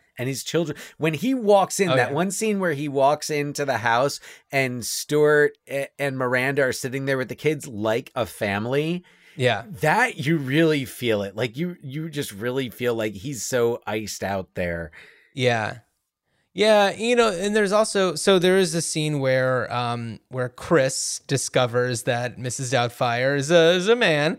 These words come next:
Speaker 1: Chloe's
Speaker 2: and
Speaker 1: favorite
Speaker 2: gets
Speaker 1: scene. <laughs>
Speaker 2: Oh, I mean, it's, it's a great scene. And, um, and he and Lydia are, you know, Daniel reveals that he is himself to Lydia and Chris,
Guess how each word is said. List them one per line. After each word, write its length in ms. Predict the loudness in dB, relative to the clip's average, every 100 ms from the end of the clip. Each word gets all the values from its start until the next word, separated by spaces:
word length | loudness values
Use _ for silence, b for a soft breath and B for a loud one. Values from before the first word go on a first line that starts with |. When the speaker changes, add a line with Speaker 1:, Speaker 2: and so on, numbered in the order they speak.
| -4
Speaker 1:
Chloe's 300 | 4 6 6
Speaker 2:
and 100 | 4
Speaker 1:
favorite 100 | 4
Speaker 2:
gets 220 | 4 2 0
Speaker 1:
scene. 280 | 0 -2 -6
<laughs> 400 | -16 -18 -12 0
Speaker 2:
Oh, 320 | 2 2 -2 -6
I 140 | -2
mean, 320 | 0 0 -2 -6
it's, 240 | -6 -8 -14 -8
it's 240 | -6 -6
a 180 | -8 -10
great 340 | -10 -10 -8 -8
scene. 320 | -8 -10 -12 b b b b
And, 440 | 2 4 4 0 -2
um, 640 | 0 2 2 -2 -4 -14 -20 _ _ _ _ b b b -2
and 580 | 0 0 -6 -14 -10 -4
he 200 | 0 0
and 140 | 0
Lydia 680 | 0 0 0 0 0 -2 -6 _
are, 360 | -2 0 0 -2
you 160 | -4 -4
know, 380 | -4 -6 -8 -14 _ _ _ -4
Daniel 380 | -2 0 -2 -2
reveals 760 | -2 0 2 2 0 -4 -6
that 200 | -4 -6
he 240 | -4 -4 -4
is 160 | -4
himself 560 | -4 -2 0 2 0 -4
to 360 | -6 -4 -4 -6
Lydia 480 | -6 -6 -4 -4 -6
and 160 | -10
Chris, 420 | -4 -2 -2 -4